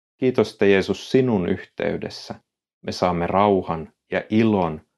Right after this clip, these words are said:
joka ylittää kaiken ymmärryksen. Tätä me rukoilemme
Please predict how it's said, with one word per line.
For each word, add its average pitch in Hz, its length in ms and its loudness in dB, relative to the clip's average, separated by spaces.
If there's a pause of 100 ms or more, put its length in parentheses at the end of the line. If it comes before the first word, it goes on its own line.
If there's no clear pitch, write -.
(220)
joka 98 260 -2
ylittää 95 640 0
kaiken 87 720 -2
ymmärryksen. - 880 -12 (540)
Tätä 117 260 0
me 95 120 4
rukoilemme 80 840 -2